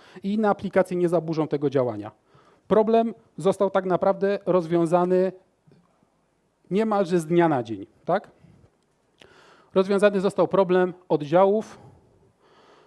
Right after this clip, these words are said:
Oczywiście dużo benefitów, które za tym w ogóle poszły.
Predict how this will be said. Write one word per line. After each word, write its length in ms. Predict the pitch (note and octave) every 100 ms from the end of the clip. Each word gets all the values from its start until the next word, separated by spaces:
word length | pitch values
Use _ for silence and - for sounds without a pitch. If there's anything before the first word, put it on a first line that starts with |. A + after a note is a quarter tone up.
| _ _ -
Oczywiście 760 | G3+ A3 G3+ - - F#3+ F#3+ - _ _ _ _ _
dużo 440 | D#3 D3+ G#3+ G3 F3+
benefitów, 720 | F#3 F3+ E3+ E3+ D3+ F3 -
które 280 | - F3 D#3
za 120 | D#3+
tym 140 | E3+
w 60 | D3+
ogóle 260 | D3+ D#3+
poszły. 420 | D#3 D3+ - E3